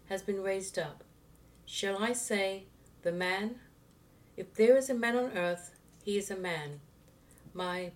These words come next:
blood bo-, boiled within me when I heard his address tonight and thought that he had left behind him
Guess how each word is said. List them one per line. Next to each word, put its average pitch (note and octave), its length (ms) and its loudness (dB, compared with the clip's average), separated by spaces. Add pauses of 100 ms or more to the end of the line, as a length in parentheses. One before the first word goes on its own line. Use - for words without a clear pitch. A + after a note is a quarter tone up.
blood G#3+ 500 -2
bo-, F#3 300 0 (140)
boiled G3 560 0 (400)
within G3+ 320 2
me F3+ 400 0 (260)
when F#3 160 -2
I F#3 140 0
heard G#3+ 280 0
his A3+ 200 -2
address F#3+ 320 0
tonight E3 560 -8 (440)
and F3+ 160 -6
thought G#3+ 280 2
that A3 140 2
he A3 120 2
had G#3+ 100 0
left G#3 220 0
behind F#3 480 -6
him E3+ 200 -6